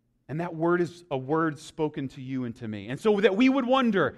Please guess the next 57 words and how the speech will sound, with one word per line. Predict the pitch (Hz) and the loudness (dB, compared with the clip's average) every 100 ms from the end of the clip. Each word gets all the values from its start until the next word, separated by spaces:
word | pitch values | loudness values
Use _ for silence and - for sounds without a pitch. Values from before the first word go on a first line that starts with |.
| - | -14
no | - 196 254 | -2 4 6
more | 254 262 208 147 | 8 8 8 6
what | 175 254 | 6 4
it | 254 | 4
is | 247 190 | 0 0
that | 202 | 0
God | 165 214 202 | 4 4 4
has | 196 196 196 | 2 0 0
to | 185 | -8
say | - 180 | 0 0
for | 180 151 | 0 0
us. | 135 131 | 0 0
We | 220 | -4
could | 240 190 | -2 -2
know | 208 | -2
forever | 202 202 190 214 220 233 | 0 -2 4 4 6 2
and | 202 | 2
ever | 190 151 135 - - | 0 0 -2 -6 -2
that | 175 180 - | -2 -2 -6
our | 170 208 226 | 4 4 6
God | 196 165 156 | 2 0 -2
speaks, | - - 202 143 - | -10 -10 -8 -8 -8
and | 175 | -4
the | 156 | -2
word | 160 208 196 | 2 2 2
that | 226 | -4
he | 202 | -6
speaks | - 202 190 - | -8 -8 -8 -10
to | - | -4
us | 165 151 | -2 -2
is | 156 | -6
not | 151 185 | -4 -2
a | |
word | 156 170 156 | 0 0 -2
of | 127 | -2
wrath | 151 185 214 - | 2 4 2 -2
or | 175 | -6
judgment, | 127 185 185 139 131 117 - - | -2 0 0 -2 -8 -8 -18 -6
but | 165 | -2
it | 202 | 0
is | 208 - | -2 -8
finally | - 214 240 247 240 | -4 0 0 0 -2
and | 226 | -2
completely | 202 196 180 185 170 160 | -4 -6 -2 -2 -2 -2
and | 156 | -2
sufficiently | 156 160 - 220 220 202 202 | -4 -10 -4 -4 -4 -8 -6
in | 185 | -4
Jesus | 151 180 160 - | -6 -8 -10 -14
Christ | - 156 127 - _ _ - | -4 -2 -2 -6 _ _ -12
a | |
word | 127 151 139 | -4 -2 -2
of | 113 | -4
mercy, | 127 135 123 - 98 - | -2 -2 -6 -14 -18 -14
a | |
word | 117 131 120 | -12 -8 -8
of | 104 | -10
life. | 98 98 95 90 _ | -12 -12 -12 -16 _